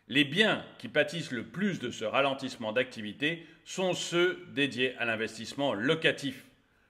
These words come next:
Leur part représente vingt-six virgule cinq pour cent des transactions au troisième trimestre deux mille vingt-trois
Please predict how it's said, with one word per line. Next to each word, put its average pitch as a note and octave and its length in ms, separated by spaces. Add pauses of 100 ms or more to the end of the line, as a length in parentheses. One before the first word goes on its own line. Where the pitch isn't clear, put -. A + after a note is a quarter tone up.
(100)
Leur A#2+ 320
part C#3 580
représente C3+ 640
vingt-six B2 520
virgule G2+ 320
cinq D#3+ 280
pour C3+ 140
cent A#2+ 160
des G2 100
transactions A#2+ 580
au G#2+ 40
troisième B2 640
trimestre B2 520
deux C3 140
mille C3 160
vingt-trois G#2+ 540